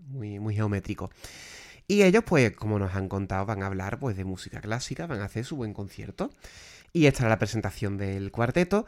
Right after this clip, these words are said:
que ya nos está estableciendo las bases de lo que nos vamos a encontrar. Y aquí cantan, ¿verdad?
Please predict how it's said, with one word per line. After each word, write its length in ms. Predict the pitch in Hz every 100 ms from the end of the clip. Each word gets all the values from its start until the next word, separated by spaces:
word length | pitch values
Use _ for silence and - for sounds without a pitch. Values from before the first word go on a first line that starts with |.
| - - -
que 100 | 113
ya 120 | 110
nos 140 | 117 113
está 180 | -
estableciendo 460 | 123 120 113 117 110
las 180 | 107 95
bases 400 | 127 123 120 117 - - _
de 100 | -
lo 100 | 117
que 100 | 110
nos 80 | 110
vamos 200 | 110 110
a 40 | 107
encontrar. 520 | 95 90 92 - - - - - -
Y 120 | - 120
aquí 180 | 127
cantan, 420 | 170 139 139 101 101
¿verdad? 380 | 101 151 247